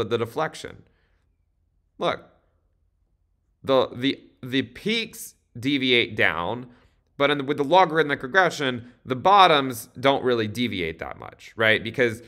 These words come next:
the, with logarithmic regression, we're assuming we're gonna see diminishing returns, okay? So you can see the bottoms don't really deviate, but the tops,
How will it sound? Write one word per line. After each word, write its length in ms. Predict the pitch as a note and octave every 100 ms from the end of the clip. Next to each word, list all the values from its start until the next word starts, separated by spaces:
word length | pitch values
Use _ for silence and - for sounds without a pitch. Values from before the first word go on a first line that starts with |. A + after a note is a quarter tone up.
| _ _
the, 120 | - A#2+
with 180 | B2+
logarithmic 500 | B2+ D3+ C#3 C3+ B2
regression, 400 | A#2+ A2+ C3 C3
we're 200 | A#2 A2
assuming 680 | - A2 - - C#3+ B2+ G#2+
we're 140 | G#2+
gonna 180 | G#2 G#2
see 240 | G2 G#2+ F#2+
diminishing 480 | G2 G2 F#2 F#2
returns, 560 | D#2 D2 - - - - _ _ F#2+
okay? 300 | G2+ F2+ - _ _
So 100 | A#2
you 80 | A#2+
can 80 |
see 100 | A#2+
the 100 | B2+
bottoms 380 | A2+ C#3 C#3 B2+
don't 160 | B2+ G#2+
really 220 | A#2 G#2+
deviate, 680 | F#2+ B2 A2 G2 F#2 E2+ - _ _ -
but 140 | A2+
the 80 | A2
tops, 800 | E2+ - C#3 G#2+ - - -